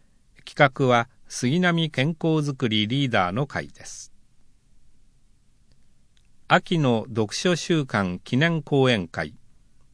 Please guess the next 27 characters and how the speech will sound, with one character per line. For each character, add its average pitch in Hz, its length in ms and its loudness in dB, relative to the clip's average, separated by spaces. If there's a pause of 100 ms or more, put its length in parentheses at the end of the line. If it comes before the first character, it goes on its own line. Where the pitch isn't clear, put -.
(340)
英 151 220 6
語 190 200 4
絵 190 60 2
本 143 360 0
の 123 140 0
魅 101 120 0
力。 87 360 -8 (1500)
日 110 120 0
本 196 260 2
人 180 220 2
に 110 100 4
馴 101 160 4
染 143 140 0
み 156 100 2
の 151 160 2
な 147 140 4
い 123 80 4
本 98 300 -2
も 85 100 -6
含 - 240 -4
め 92 100 -2
て、 87 240 -6 (440)
英 175 260 4
語 180 240 2
絵 170 80 2
本 143 400 0
を 92 180 -10